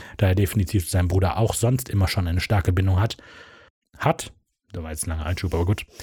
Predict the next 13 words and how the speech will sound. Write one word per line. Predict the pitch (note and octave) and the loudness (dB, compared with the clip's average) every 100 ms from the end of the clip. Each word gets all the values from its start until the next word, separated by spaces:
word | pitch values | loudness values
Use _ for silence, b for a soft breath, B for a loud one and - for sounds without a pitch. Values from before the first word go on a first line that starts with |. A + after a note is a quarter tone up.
| B B | B B
finde | - F3 F3 | 0 2 4
ich, | D#3 - | 2 2
ändert | C#3 D3 | 2 2
sich | A#2+ - | 0 0
dies | B2+ D3+ C#3+ A#2+ | 2 2 2 0
und | A2 G#2+ | 0 0
er | A#2+ A2 | 0 0
entwickelt | A2 F#2 E3 G3 B2 | 0 2 0 0 2
eine | A2+ | 0
starke | - B2 A#2+ | 2 0 0
Verbindung | A#2+ G2+ F2+ F2+ | 0 0 0 0
zu | A2 | -2
Sam. | - A2+ D#2 | 0 0 -2